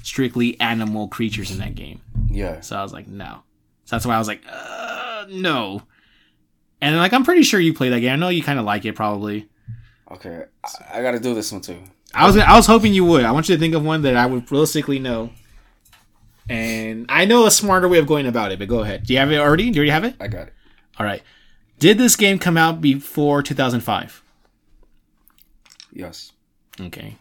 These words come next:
Speaker 1: So I narrowed, I took out everything after two thousand five, which drastically narrows it down. Okay. Is this a PlayStation one game?
Speaker 2: No.
Speaker 1: Are you keeping track of the questions?
Speaker 2: Yeah.
Speaker 1: Are you?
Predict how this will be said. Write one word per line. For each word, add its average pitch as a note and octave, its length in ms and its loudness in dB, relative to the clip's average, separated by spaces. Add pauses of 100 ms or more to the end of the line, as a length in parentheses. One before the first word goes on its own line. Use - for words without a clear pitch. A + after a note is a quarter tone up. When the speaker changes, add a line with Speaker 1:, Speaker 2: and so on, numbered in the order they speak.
Speaker 1:
So - 160 -6
I G#2 60 -2
narrowed, C3 440 0
I A2+ 160 2
took C#3+ 360 -4
out C#3 180 4
everything C3+ 500 2
after A2+ 300 0
two A2+ 80 -4
thousand G#2 220 -4
five, F#2+ 280 -4
which - 260 -12 (260)
drastically C3 500 0
narrows A2 220 -4
it F#2+ 80 -10
down. E2+ 240 -16
Okay. - 320 -14 (1120)
Is D3+ 200 4
this E3+ 240 2
a C3+ 140 2
PlayStation C3 680 -2
one G#2 220 -4
game? F2 320 -12 (420)
Speaker 2:
No. E2+ 260 -16 (840)
Speaker 1:
Are G#2+ 60 -10
you G2+ 60 -8
keeping A2+ 200 -4
track B2 340 -6 (160)
of A2+ 60 -12
the A2 60 -6
questions? C3 400 -12
Speaker 2:
Yeah. - 60 -20 (680)
Speaker 1:
Are B2+ 80 2
you? B3 220 0